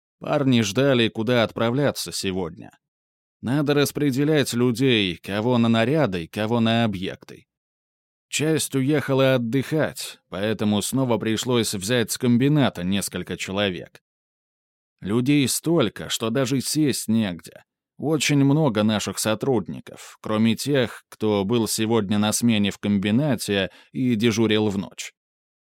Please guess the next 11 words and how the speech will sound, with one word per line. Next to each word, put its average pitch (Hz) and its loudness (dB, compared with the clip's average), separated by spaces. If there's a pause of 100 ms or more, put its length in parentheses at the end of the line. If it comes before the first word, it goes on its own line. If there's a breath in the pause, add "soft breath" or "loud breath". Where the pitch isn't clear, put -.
(220)
Почти 87 -4
два 123 0
десятка 123 -2
человек, 123 -2
и 85 -6
все 123 -2
говорили 107 2
почти 101 -4
одновременно, 107 0
обсуждая 98 0
новости. 92 -2